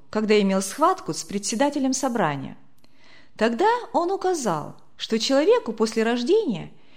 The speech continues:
всегда приходится учиться ходить, несмотря на то,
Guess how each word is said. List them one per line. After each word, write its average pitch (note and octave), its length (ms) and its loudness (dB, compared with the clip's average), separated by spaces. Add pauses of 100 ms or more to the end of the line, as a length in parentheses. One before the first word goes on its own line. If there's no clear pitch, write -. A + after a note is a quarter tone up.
(160)
всегда F4 560 6
приходится G3 600 -2
учиться A#3 480 -2
ходить, A3 540 -4 (360)
несмотря G#3+ 460 0
на F#3 160 -4
то, F#4+ 320 -4